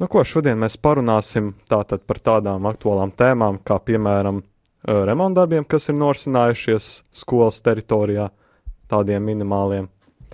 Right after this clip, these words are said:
ā, kā arī ar, ā, divdesmit ceturto septembrī pāvesta vizīti. Nu ko, es gribētu pajautāt pirmkārt par to, kā tuvākie pasākumi jauniešiem, bērniem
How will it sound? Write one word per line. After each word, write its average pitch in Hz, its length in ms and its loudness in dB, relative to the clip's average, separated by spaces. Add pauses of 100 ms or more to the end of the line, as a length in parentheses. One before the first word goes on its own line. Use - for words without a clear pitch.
(560)
ā, 104 220 0 (480)
kā 101 220 2
arī 98 260 4
ar, 95 260 4
ā, 95 100 2 (460)
divdesmit 104 460 -2 (400)
ceturto - 340 0
septembrī 98 640 0 (140)
pāvesta 104 420 2
vizīti. 175 460 2 (1000)
Nu 139 100 -6
ko, 185 180 0
es 107 140 0
gribētu 104 340 0
pajautāt 104 540 2
pirmkārt 117 480 2
par 101 180 0
to, 190 380 2 (1500)
kā 147 140 4
tuvākie 143 420 -2
pasākumi 101 760 -2 (680)
jauniešiem, 120 640 0
bērniem 117 480 2